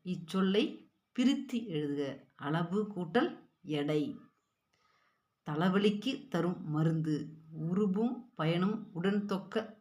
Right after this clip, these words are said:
தொகையாக்குக. தலைவலி மருந்து. பெரிய மீசை சிரித்தார். இத்தொடரில் தொகை வகையை கண்டறிய. அன்மொழி தொகை.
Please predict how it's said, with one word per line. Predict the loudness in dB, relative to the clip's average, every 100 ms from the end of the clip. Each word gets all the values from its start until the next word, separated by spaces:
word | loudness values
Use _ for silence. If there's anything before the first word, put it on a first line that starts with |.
| -4
தொகையாக்குக. | 0 0 -2 -4 -6 -6 -6 -10 -20 _ _
தலைவலி | -4 2 4 4 2 0 -4 -8
மருந்து. | -6 -4 -4 -2 -2 -4 -14 _ _ _ -20 -20 _ _
பெரிய | 4 6 8 8 4
மீசை | 0 0 2 2 2 0 -14
சிரித்தார். | _ -12 -2 0 0 -2 0 0 0 -8 -14
இத்தொடரில் | -6 -6 -2 0 2 0 -2 -8 -12
தொகை | -2 2 4 4 0 -10 -18
வகையை | 0 2 4 6 6 4
கண்டறிய. | 0 -2 0 -2 0 -2 -4 -8 -18 _
அன்மொழி | -4 2 4 4 2 -6 -14 _
தொகை. | -14 -6 -6 -6 -10